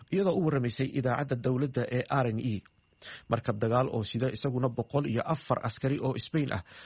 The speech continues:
oo ka tirsan ciidanka badda iyo gaadiid cunto iyo biyaba wada ayaa ku soo wajahan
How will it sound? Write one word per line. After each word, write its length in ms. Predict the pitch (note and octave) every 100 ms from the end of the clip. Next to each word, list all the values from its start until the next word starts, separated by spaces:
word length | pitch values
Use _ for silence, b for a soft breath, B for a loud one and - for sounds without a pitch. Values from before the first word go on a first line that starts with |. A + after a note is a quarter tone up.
| B
oo 120 | - E3
ka 100 | A#3+
tirsan 280 | E3 F3 E3
ciidanka 340 | E3+ D#3+ D3
badda 240 | C#3+ F3 C3+
iyo 160 | B2+ D3
gaadiid 360 | C3+ D3+ F3 - -
cunto 320 | B2+ B2 D#3 -
iyo 180 | C#3 C3
biyaba 320 | C#3+ D#3+ C#3
wada 240 | B2+ G#2 F#2+ B B
ayaa 300 | - A#2+ A#2+
ku 120 | -
soo 180 | E3 E3
wajahan 380 | C#3 B2 C#3